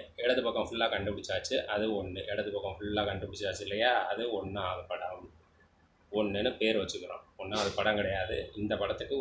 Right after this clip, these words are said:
ஒண்ணுன்னு பேர் வச்சுக்கிறோம். அடுத்தது வலது பக்கம். வலது பக்கம் first இருக்கிறது என்னது? மொதல் bracket-ல உள்ளது மொதல் கண்டுபிடிக்கணும். ஏ union B. அப்ப ஏயையும் பியையும் சேர்த்து நிழலிடணும் இல்லையா? யூனியன்னா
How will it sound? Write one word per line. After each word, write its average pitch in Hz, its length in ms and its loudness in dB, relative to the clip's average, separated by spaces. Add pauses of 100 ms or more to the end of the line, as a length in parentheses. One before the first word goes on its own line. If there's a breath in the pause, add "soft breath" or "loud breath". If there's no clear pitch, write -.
ஒண்ணுன்னு 107 380 2
பேர் 95 180 -2
வச்சுக்கிறோம். - 460 0 (760)
அடுத்தது 147 400 6 (140)
வலது 117 260 6
பக்கம். 92 400 -2 (300)
வலது 131 360 4
பக்கம் 123 320 0
first 120 460 0
இருக்கிறது 107 380 -2 (100)
என்னது? 95 280 -2 (280)
மொதல் 113 320 8
bracket-ல 101 420 2
உள்ளது 98 300 0
மொதல் 104 240 2
கண்டுபிடிக்கணும். 90 600 -8
ஏ 117 160 4 (300)
union 110 500 0 (120)
B. 95 140 -10 (1400)
அப்ப 123 240 0 (240)
ஏயையும் 131 520 4
பியையும் 123 580 4
சேர்த்து 135 320 4
நிழலிடணும் 98 720 2
இல்லையா? 107 360 4 (1120)
யூனியன்னா 120 480 0